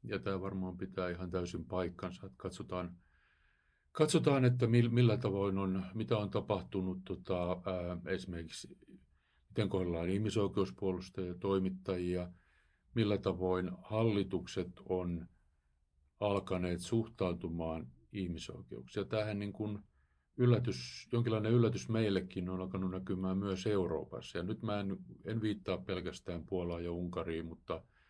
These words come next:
esimerkiksi Tanskassa on alkanut tämmönen aika kovakin keskustelu siitä, että millaiset, ö, perus- ja ihmisoikeudet maahanmuuttajilla on. Että kyllä tää, tää niin kuin tämän päivän ajankuva näyttää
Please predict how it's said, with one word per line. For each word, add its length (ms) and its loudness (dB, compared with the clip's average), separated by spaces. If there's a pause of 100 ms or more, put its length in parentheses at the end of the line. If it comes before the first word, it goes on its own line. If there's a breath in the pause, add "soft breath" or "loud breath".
(380 soft breath)
esimerkiksi 360 -2
Tanskassa 640 4
on 120 -4
alkanut 320 -4
tämmönen 240 -4
aika 160 -10
kovakin 560 -4 (380 soft breath)
keskustelu 560 -4
siitä, 400 -2
että 160 -8
millaiset, 340 -6 (380)
ö, 280 -4 (680 soft breath)
perus- 220 2
ja 100 2
ihmisoikeudet 500 0
maahanmuuttajilla 800 -2
on. 120 -10
Että 220 -14
kyllä 140 -2
tää, 300 0 (400 loud breath)
tää 140 4
niin 100 4
kuin 180 -2 (240)
tämän 420 6
päivän 420 4
ajankuva 580 0
näyttää 680 -2